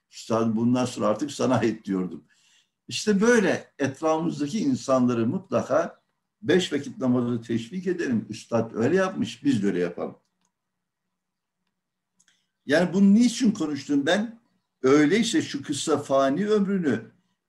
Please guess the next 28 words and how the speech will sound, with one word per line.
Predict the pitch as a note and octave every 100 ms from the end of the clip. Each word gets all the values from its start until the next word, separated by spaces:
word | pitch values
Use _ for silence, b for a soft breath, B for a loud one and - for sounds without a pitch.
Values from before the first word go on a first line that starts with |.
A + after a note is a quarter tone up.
| _
fani | - A#2 B2 B2 G3+
şeylere | G#3 - D#3+ C#3+ C#3 B2
sarf | - B2+ A#2 A#2
etme | A2+ E3+ G#3+
ki | - C#3 G2 - _ _ _ _
fani | G#2 G#2+ G#2 G2+
olmasın. | F2 F#3 G3+ - - A2+ F2+ - _ _ _ _
Baki | E2 A2+ C3 B2 G#3
şeylere | G3+ - C#3+ B2+ A#2+
sarf | A#2 A#2+ A#2
et | E3+ F#3
ki | - A#2
baki | A2+ A2+ - C#3+
kalsın | - G#2+ - G2+
diyor. | F#2+ F2+ - _ _ _ -
Ya | F3+
kardeşim | F3+ F3+ G3 - -
kahveye | - F3 F3 F3+ F#3+
gittin, | E3 D#3+ - C3 A2+
tanıdığın | D#3 D#3+ D3+ F3+ D3+
bir |
arkadaşın | D3 C#3+ D3 D3 - C#3+
varmış. | A2+ F2+ - - _ _ _ _
Çay | - A3
içiyor, | E3 - D#3 F3+
bir | D3
taraftan | - E3 D#3+ F#3 F#3 E3
da | C#3+ -